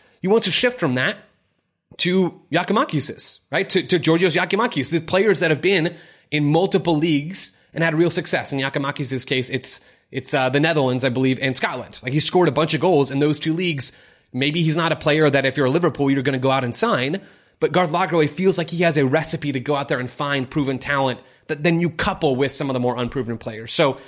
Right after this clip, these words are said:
that's a long-winded way of saying, yes, potential can pay off. Like, Thiago Almada for Atlanta United is really good and is gonna make them a lot of money, probably gonna be the most expensive player to ever leave Major League Soccer.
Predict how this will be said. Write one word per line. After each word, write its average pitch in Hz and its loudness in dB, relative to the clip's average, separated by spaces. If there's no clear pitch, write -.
that's 214 0
a 254 4
long-winded 190 2
way 143 2
of 147 0
saying, 156 0
yes, 165 2
potential 170 -2
can 190 -2
pay 147 0
off. 127 -2
Like, 123 -8
Thiago 151 -2
Almada 156 2
for 156 0
Atlanta 160 2
United 175 2
is 180 2
really 233 2
good - 2
and 156 0
is 160 0
gonna 185 0
make 202 0
them 156 0
a 151 2
lot 160 0
of 143 -4
money, 196 0
probably 185 0
gonna 190 2
be 190 2
the 180 4
most 180 2
expensive 175 -2
player 170 2
to 151 -2
ever 160 0
leave 170 2
Major 160 0
League 147 -4
Soccer. 160 -2